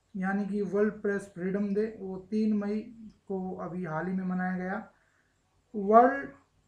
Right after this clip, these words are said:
प्रेस फ्रीडम इंडेक्स दो हज़ार बीस में जो भारत का, अ, स्थान था वो एक सौ बयालीस, बयालीसवाँ था और इसी इंडेक्स में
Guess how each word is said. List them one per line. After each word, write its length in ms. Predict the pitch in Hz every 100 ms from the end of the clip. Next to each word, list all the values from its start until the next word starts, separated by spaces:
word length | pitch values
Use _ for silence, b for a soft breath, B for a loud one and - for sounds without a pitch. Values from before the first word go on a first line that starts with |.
| - - -
प्रेस 460 | 220 233 233 -
फ्रीडम 460 | 214 226 233 240 247 226
इंडेक्स 500 | 220 226 240 240 202
दो 160 | 226
हज़ार 360 | 214 190 220 220
बीस 320 | 185 220 208
में 320 | 220 233 220
जो 280 | 180 214 208
भारत 480 | 175 156 180 196 -
का, 140 | 220 220
अ, 680 | 220 208 208 208 202 196 202
स्थान 440 | - - 202 214
था 140 | 202
वो 220 | 214 214 202
एक 220 | 196 185
सौ 160 | -
बयालीस, 420 | 180 185 196 208 208
बयालीसवाँ 1000 | 208 - - 196 180 190 196 208 208 208
था 320 | 202 214 -
और 220 | 196 190 196
इसी 220 | 208 220
इंडेक्स 600 | 233 208 202 202 202 -
में 220 | 214 220